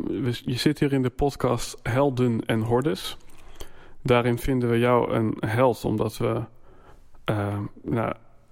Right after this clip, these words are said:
een soort transitie bij jou hebben ervaren. Eh, we zien, ehm,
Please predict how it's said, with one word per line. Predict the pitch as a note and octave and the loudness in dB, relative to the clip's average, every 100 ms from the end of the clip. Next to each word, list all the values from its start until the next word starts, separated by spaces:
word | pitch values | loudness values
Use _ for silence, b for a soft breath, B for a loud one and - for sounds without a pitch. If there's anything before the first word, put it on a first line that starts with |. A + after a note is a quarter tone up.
| - - - | -18 -12 -6
een | - B2+ | -2 0
soort | - B2 | 0 0
transitie | - B2 - E3 - | 0 0 0 0 -2
bij | D3 D3 | 0 2
jou | C#3 | 2
hebben | C#3 C3+ - | 2 2 2
ervaren. | C3+ - C#3 C#3 D3 D#3 E3 | 2 2 2 2 2 -2 -2
Eh, | - A2 G#2+ G#2+ | -2 0 2 0
we | A2 | -2
zien, | A2+ - C3 A#2+ A2+ B B B B B B B B | -2 0 2 0 -4 B B B B B B B B
ehm, | - A#2 A2 G#2+ G#2+ G#2 | -4 -2 0 0 0 -2